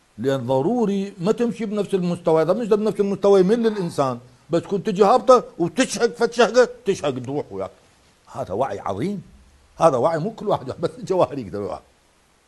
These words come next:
ثم كان يقرأ قصيدته: "سلام على حاقد ثائر"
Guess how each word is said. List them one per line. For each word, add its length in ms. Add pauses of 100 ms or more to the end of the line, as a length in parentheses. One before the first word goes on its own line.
(380)
ثم 260
كان 280
يقرأ 260
قصيدته: 680 (960)
"سلام 480
على 280
حاقد 680
ثائر" 600